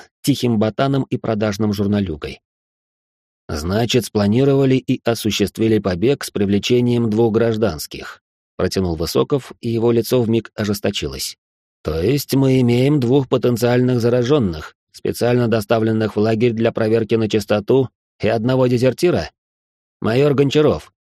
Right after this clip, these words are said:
вы в курсе, что бывает с дезертирами в военное время? Если я что и не люблю больше всего на свете, так это дезертиров. Я бы с радостью конкретно вас жестоко покарал за подобное поведение.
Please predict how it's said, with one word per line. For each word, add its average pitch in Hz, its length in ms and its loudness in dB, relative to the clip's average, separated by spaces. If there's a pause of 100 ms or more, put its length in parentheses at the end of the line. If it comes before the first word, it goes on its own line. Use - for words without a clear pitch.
(240)
вы 92 160 0
в 90 80 -8
курсе, 160 340 2
что 107 200 0
бывает 113 420 2
с 101 40 -4
дезертирами 110 640 2
в 107 100 0
военное 107 520 0
время? 107 380 0 (380)
Если 151 320 2
я 156 200 4
что 147 220 2
и 143 120 4
не 139 100 2
люблю 139 360 2
больше 107 300 0
всего 110 240 0
на 107 140 -2
свете, 98 460 -2 (400)
так 107 180 0
это 127 240 2
дезертиров. 123 760 0 (520)
Я 147 140 0
бы 151 120 4
с - 80 -4
радостью 143 500 2
конкретно 135 640 2
вас 139 360 0
жестоко 104 540 -2
покарал 120 480 2
за 92 120 -4
подобное 98 500 0
поведение. 92 640 -2